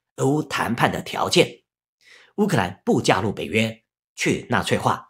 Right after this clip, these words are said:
去军事化或是中立化。马斯克这四点和平建议一经发表，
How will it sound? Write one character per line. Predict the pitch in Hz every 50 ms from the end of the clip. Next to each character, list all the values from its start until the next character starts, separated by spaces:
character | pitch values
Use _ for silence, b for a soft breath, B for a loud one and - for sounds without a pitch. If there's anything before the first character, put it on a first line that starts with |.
| _ _ _ _ _ _ -
去 | - - 185 - - - -
军 | - 147 131
事 | - - 123
化 | 95 123 92 - - - _ _ _ _
或 | - 143
是 | 123 - 113 - - - _ _ _
中 | - 196 175 170 175 156
立 | 165 180 104
化。 | 104 - - - - - _ _ _ _ _ _ _ _ _ _ _ _ _ _ _ _ _ b b b b
马 | - 131 127 139 135
斯 | - 208
克 | 196 226 190 - - -
这 | - 208 147
四 | - - - 247 175
点 | - 101 87 80 -
和 | - - 101
平 | 110 - 107 98 101
建 | - 170 120
议 | 147 156 - - - _ _ _ _
一 | - 202
经 | - 190 185
发 | 170 - 185 165 185
表， | - 127 82 - -